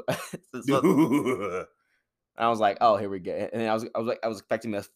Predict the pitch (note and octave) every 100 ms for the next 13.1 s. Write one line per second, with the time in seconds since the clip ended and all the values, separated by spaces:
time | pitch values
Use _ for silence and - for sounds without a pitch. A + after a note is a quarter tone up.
0 | _ G#2+ A2 G2 - F2+ - G2+ G2 G2+
1 | _ C3 - E3 D#3+ C#3 - G3 D3+ -
2 | - - G#3+ A3 A3+ G3 F3+ F3+ _ _
3 | _ _ _ _ _ _ - A#2 G#2 E2+
4 | - F#2+ F#2 F2+ - - _ _ _ _
5 | _ _ _ _ A#2 A#2+ A#2+ G#2 G2+ G2
6 | C3+ C#3 C3 C3 C3 C3 C3 - A2 G#2+
7 | G#2 G2+ _ _ - D3 D#3+ D3 C#3+ C#3
8 | C3+ C3 - - _ _ _ B2+ D#3 D3+
9 | D3+ D3+ C3+ C#3+ C3 C#3+ - A#2+ G2 C3
10 | C3+ F2 D2 G1+ - - _ _ _ _
11 | _ _ _ _ - - B3 B3+ A#3+ -
12 | A3+ A#3 B3+ B3+ F3 A3+ D#3 G#3 A3+ C#3+